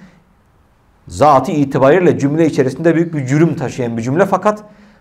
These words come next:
bazen kasıtlar içerisinde doğruluk da var gerçekten. Yani işlerimizi, davranışlarımızı,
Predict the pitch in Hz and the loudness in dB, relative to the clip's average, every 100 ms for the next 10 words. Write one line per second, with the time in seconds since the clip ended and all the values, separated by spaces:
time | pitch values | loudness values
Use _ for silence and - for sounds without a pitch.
0 | - 185 196 165 165 170 165 175 - 180 | -2 2 4 4 0 -4 -10 -8 -2 0
1 | 160 156 139 170 147 151 165 160 160 170 | 0 -2 -2 -4 0 0 0 -2 -2 2
2 | 156 139 113 104 117 - 104 98 - _ | 4 2 2 -4 -6 -10 -12 -12 -20 _
3 | _ _ _ _ - 156 143 139 139 135 | _ _ _ _ -2 0 2 -2 -4 -8
4 | - 139 135 135 131 135 135 135 135 135 | -2 0 2 -2 -2 0 0 2 2 2
5 | 131 131 131 131 123 131 131 135 | -2 -4 -2 -2 -4 -2 -2 -2